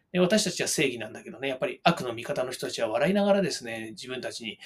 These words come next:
こう仕掛けをしてくるわけですよね。まあ、困ったもんですよねっていうところがあるわけです。まあ、そんなところでね、自分でこう素人ながらですね、まあ、素人ながらっていうとね、これもまた、あの、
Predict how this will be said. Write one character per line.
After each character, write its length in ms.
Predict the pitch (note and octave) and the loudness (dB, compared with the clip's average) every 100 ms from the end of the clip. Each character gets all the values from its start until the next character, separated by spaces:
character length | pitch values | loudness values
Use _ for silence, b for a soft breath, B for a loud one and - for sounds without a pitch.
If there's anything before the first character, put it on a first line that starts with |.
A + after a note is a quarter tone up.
| B B | B B
こ 220 | - C#3+ A#2 | -6 -4 0
う 40 | |
仕 120 | - | 2
掛 140 | F3+ F3 | 4 4
け 80 | |
を 60 | C#3+ | 4
し 80 | - | 6
て 80 | C#3+ | 4
く 80 | |
る 80 | D3+ | 2
わ 100 | - | 0
け 80 | A2+ | -4
で 60 | - | -8
す 120 | - | -8
よ 80 | A#2 | -2
ね。 200 | C#3+ - | -2 -2
ま 100 | B2+ | -6
あ、 20 | |
困 200 | - F#3 | -2 0
っ 100 | C#4 | 0
た 140 | - D3 | 0 4
も 180 | E3+ G3+ | 6 8
ん 60 | |
で 100 | D#3 | 6
す 140 | C3 C3 | 2 0
よ 100 | A2+ | 0
ね 140 | C#3 | -2
っ 80 | C#3+ | -2
て 120 | - | -4
い 80 | A#2 | -4
う 60 | A2 | -2
と 100 | A2+ | -2
こ 80 | A2+ | -2
ろ 100 | G#2 | -4
が 60 | |
あ 40 | A2 | -6
る 60 | |
わ 80 | G2+ | -8
け 60 | G2+ | -6
で 60 | |
す。 200 | - - _ - _ _ _ _ _ _ B B B B | -12 -12 _ -20 _ _ _ _ _ _ B B B B
ま 100 | C4+ | 8
あ、 40 | C4 | 10
そ 140 | C4 | 12
ん 20 | |
な 120 | C4+ C#4 | 12 12
と 80 | |
こ 80 | C#4 | 12
ろ 80 | C4+ | 10
で 100 | F3+ | 12
ね、 160 | D#3 F3+ | 12 12
自 140 | D#3+ | 12
分 180 | F3+ G3 | 10 10
で 140 | G3 | 10
こ 100 | G3 | 10
う 60 | F3+ | 8
素 240 | F#3+ G3+ | 12 12
人 100 | G3 | 12
な 100 | G3+ | 10
が 100 | E3+ | 10
ら 80 | A2+ | 8
で 80 | A2 | 2
す 100 | - | 0
ね、 200 | B2+ A2+ | 0 0
ま 200 | C3+ B2 | -4 -4
あ、 40 | A2+ | 0
素 260 | - F3 | 6 6
人 120 | B2 A#2 | 6 0
な 100 | A2 | -4
が 80 | |
ら 100 | A2 | -6
っ 60 | G#2+ | -6
て 80 | B2 | -10
い 40 | |
う 40 | A2 | -6
と 60 | |
ね、 100 | A#2+ | -4
こ 100 | B2+ | -4
れ 60 | A#2+ | -4
も 60 | A#2 | -4
ま 80 | |
た、 220 | A#2+ B2 B B B - | 0 -2 B B B -8
あ 100 | A#2+ | -4
の、 400 | A#2 A#2 A#2 | -4 -4 -6